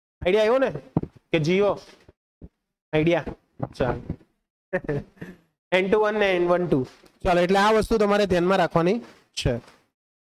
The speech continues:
ચાલો, હવે અહીંયા આગળ એક concept આવે છે, એ concept તમારે ખાસ મગજમાં fit કરવાનો છે. બરાબર?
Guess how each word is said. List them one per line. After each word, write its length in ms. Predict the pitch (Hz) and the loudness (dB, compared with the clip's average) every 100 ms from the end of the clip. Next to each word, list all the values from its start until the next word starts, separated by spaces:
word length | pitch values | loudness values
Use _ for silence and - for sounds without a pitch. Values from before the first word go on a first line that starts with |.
| _ _ _ | _ _ _
ચાલો, 280 | 190 160 147 | 0 2 2
હવે 220 | 190 247 | 2 4
અહીંયા 260 | 240 254 240 | 4 2 2
આગળ 340 | 233 240 240 - _ _ | 2 0 -2 -8 _ _
એક 240 | 220 220 | 0 2
concept 600 | 233 - 196 190 226 - | 0 0 -2 0 -2 0
આવે 220 | 190 170 165 | -2 0 0
છે, 120 | 170 | 0
એ 120 | 175 | 0
concept 560 | 175 180 180 220 220 214 | 0 0 2 0 0 0
તમારે 340 | 202 196 196 | 2 2 0
ખાસ 380 | - 180 185 - | 0 0 0 0
મગજમાં 420 | 170 165 165 170 | 0 2 2 0
fit 260 | 160 147 147 | 0 -2 0
કરવાનો 320 | 135 127 127 | 0 0 -2
છે. 140 | - 113 _ _ _ _ _ _ _ | -4 -12 _ _ _ _ _ _ _
બરાબર? 300 | 147 170 135 | 0 0 -2